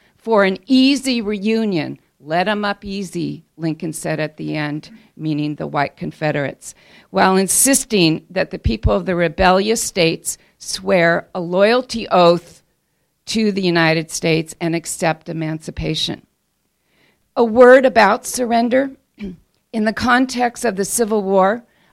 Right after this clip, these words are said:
a military or political surrender is defined as giving up something valuable. That could be a fortress, an army, a defined,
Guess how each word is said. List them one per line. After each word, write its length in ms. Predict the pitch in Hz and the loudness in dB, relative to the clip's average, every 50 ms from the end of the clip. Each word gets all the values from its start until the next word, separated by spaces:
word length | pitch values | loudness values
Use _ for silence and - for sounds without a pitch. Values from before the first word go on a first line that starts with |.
| - | -4
a 60 | - 208 | -2 0
military 760 | 208 214 214 226 240 247 240 - 233 240 220 214 208 196 | 2 4 4 4 4 2 0 0 0 2 2 4 4 4
or 80 | 190 185 | 2 2
political 560 | 185 - - 202 208 208 208 240 - - 226 | 0 -2 -2 -2 0 -2 -2 -4 -6 -8 -12
surrender 640 | 202 - - 202 196 196 185 180 170 180 180 185 180 _ _ _ _ _ - | -10 -10 -8 -4 -2 0 0 0 0 0 -2 -4 -4 _ _ _ _ _ -8
is 220 | 214 196 185 185 | -6 -6 -8 -8
defined 800 | - - 196 180 - - 208 196 196 196 196 208 214 214 190 - | -8 -8 -8 -8 -6 -4 -2 -2 0 0 -2 -2 -4 -6 -10 -10
as 200 | - 185 180 170 | -10 -10 -10 -10
giving 540 | 175 - 185 190 180 202 196 196 202 202 190 _ _ _ _ _ _ _ | -8 -4 -4 -4 -2 -2 -4 -4 -6 -8 -10 _ _ _ _ _ _ _
up 300 | - 185 170 - - - | 0 0 0 0 -2 -8
something 640 | - - - - 196 175 170 170 - 185 170 165 165 | -10 -8 -4 -2 0 0 0 -2 -2 -2 -2 -2 -2
valuable. 680 | 151 147 165 160 160 160 160 156 151 139 135 135 135 135 _ _ _ _ | -2 0 0 0 0 0 -2 -4 -6 -8 -12 -16 -18 -18 _ _ _ _
That 200 | - 160 160 160 | -4 -4 -4 -4
could 140 | - 180 160 | -8 -10 -8
be 100 | 170 160 | -6 -6
a 60 | 147 | -6
fortress, 640 | - - - 208 220 226 226 226 - 220 202 185 - | -8 -6 -2 0 2 2 2 0 -4 -6 -6 -6 -4
an 160 | - 165 151 - - | -6 -6 -6 -4 -2
army, 480 | 190 185 190 190 190 185 170 185 180 - - _ - | 0 0 0 2 2 0 0 -2 -4 -8 -20 _ -12
a 60 | - 170 | -12 -8
defined, 760 | - 175 160 - - - - 180 175 175 170 170 175 - | -8 -8 -10 -8 -6 -2 0 2 2 2 2 0 -2 -6